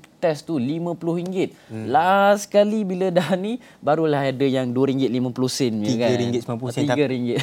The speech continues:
Speaker 1: <laughs>
Speaker 2: Tapi semalam Fizi kan, doktor, saya nak cerita pengalaman saya. Semalam saya ada cubaan untuk membeli rapid test ni.
Speaker 1: Hmm.
Speaker 2: Memang sold out di kebanyakan kedai. Jadi
Speaker 1: Ah.
Speaker 2: memang menyukarkan proses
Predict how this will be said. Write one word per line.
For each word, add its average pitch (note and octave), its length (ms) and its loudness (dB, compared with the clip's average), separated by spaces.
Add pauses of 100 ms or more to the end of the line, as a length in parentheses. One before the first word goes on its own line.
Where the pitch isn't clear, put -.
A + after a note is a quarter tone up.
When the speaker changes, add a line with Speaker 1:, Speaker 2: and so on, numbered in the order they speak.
(140)
Speaker 1:
<laughs> C#3+ 160 2
Speaker 2:
Tapi A2+ 160 0
semalam D#3+ 400 2
Fizi A#2 320 -2
kan, A#2+ 80 0
doktor, A2+ 240 -6
saya B2 240 -4
nak - 80 -14
cerita C3+ 160 -6
pengalaman A#2+ 400 -4
saya. A#2+ 160 -4
Semalam C#3 320 -2
saya C#3 480 2 (340)
ada F3 240 4
cubaan D#3+ 560 0
untuk C3+ 160 -2
membeli B2+ 640 0
rapid A#2+ 400 -2 (160)
test B2+ 320 0
ni. C#3+ 240 -2
Speaker 1:
Hmm. B2 400 0
Speaker 2:
Memang F3 400 0
sold - 320 -2
out E3+ 240 2
di C3+ 320 -2
kebanyakan A#2+ 800 -2
kedai. A2+ 320 -2
Jadi E3+ 240 -2
Speaker 1:
Ah. F3 80 -2
Speaker 2:
memang D#3 240 0
menyukarkan C#3+ 640 -2
proses C3 560 -4